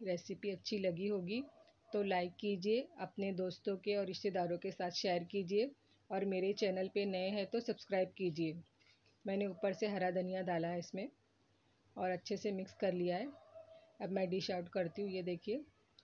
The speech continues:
मैंने लाल मिर्च थोड़ा सा हल्का सा दरदरा करके इसके ऊपर से डाला है। आपको चाहिए तो आप भी डाल सकते हो। ये देखिए कैसी लग रही है, बताइएगा ज़रूर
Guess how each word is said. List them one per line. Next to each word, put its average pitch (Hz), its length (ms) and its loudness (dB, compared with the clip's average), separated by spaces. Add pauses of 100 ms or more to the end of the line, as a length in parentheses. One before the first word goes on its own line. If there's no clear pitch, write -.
(280)
मैंने 202 260 2
लाल 190 320 2
मिर्च 196 300 -4 (840)
थोड़ा 185 240 0
सा 208 200 0
हल्का 190 340 -2
सा 202 140 -4
दरदरा 180 420 0
करके 202 400 -2 (560)
इसके - 200 0
ऊपर 196 280 2
से 202 140 2
डाला 170 280 2
है। 233 140 -2 (760)
आपको 190 320 -4
चाहिए 185 340 0
तो 196 120 -2
आप 175 120 -2
भी 190 140 2
डाल 180 220 2
सकते 202 340 -6
हो। 196 120 2 (1300)
ये 208 80 0
देखिए 185 340 0
कैसी 202 340 -2
लग 185 180 4
रही 180 120 2
है, 196 60 2
बताइएगा 180 580 2
ज़रूर 185 380 4